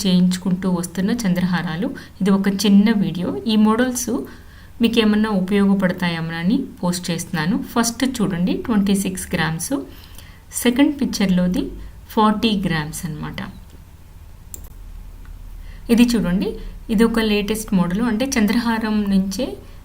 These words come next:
తీసుకొని, ఇది ఒక హారం అని కూడా చెప్పలేము. ఆ, కొంచెం ఆ ప్యాటర్న్ తీసుకొని చంద్రహారంలానే చేశారు. ఇది కొంచెం హెవీ వెయిటే అన్నమాట.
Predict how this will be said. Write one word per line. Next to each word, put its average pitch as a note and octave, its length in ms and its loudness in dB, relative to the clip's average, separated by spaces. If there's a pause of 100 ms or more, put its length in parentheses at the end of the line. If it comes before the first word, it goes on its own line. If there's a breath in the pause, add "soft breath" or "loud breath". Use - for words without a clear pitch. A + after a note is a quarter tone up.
(180)
తీసుకొని, G3+ 600 0
ఇది G#3+ 220 0
ఒక G#3 220 0 (520)
హారం A#3 600 0
అని A3+ 140 0
కూడా A3 500 -2 (180)
చెప్పలేము. F#3+ 840 -2 (380 loud breath)
ఆ, F3+ 500 0 (440)
కొంచెం G3 340 2
ఆ F#3 220 4
ప్యాటర్న్ G3 540 0
తీసుకొని G#3 400 -2
చంద్రహారంలానే F#3+ 960 2
చేశారు. F3+ 300 -4
ఇది A#3+ 200 0
కొంచెం A3+ 440 2
హెవీ G3+ 380 2
వెయిటే - 340 0
అన్నమాట. D#3 500 -6